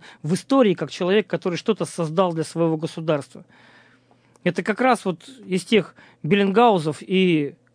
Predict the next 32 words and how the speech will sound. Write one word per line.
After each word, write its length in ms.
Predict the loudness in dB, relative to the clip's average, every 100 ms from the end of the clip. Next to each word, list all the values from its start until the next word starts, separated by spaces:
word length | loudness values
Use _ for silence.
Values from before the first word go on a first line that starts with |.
| -10
Колчаковых. 680 | -8 -6 -8 -6 -8 -8 _ _ _ _ _
То 100 | -16
есть 120 | -16 _ _ _ _ _ _
из 100 | -8
тех 200 | -2 0
людей, 240 | 0 0 0
которые 320 | 0 0 2
могут 460 | 2 2 -2 -16 _ _ _ _ _ _ -10
открывать 440 | -8 -2 0 0
что-то 320 | -2 -6 -4
новое 300 | -2 0 0
в 80 | 0
этом 220 | -2 -6
мире. 300 | -4 -4 -6 -14 -20 _ _ _ _
Мы 200 | 4 4
вообще 280 | 2 -2 -2
соскучились 560 | -2 -6 -6 -6 -8 -6
по 100 | -4
Ломоносову. 540 | 0 0 0 -2 -6
Мне 100 | -4
кажется, 300 | -4 -4 -2
очень 200 | -4 -4
хочется 400 | -2 -4 -4 -6
увидеть 440 | -4 -4 -6 -8
их. 120 | -10 -6
Людей, 300 | -2 0 0
которые 460 | 0 -2 0 0 -4 -20 -20 -20 _ _ _
своей 380 | -8 0 2 0
целью 440 | -2 0 0 0
поставили 500 | -2 -4 -2 0 0
служение 500 | -4 -6 0 0 2
Отечеству. 560 | -2 -2 -6 -8 -20 -20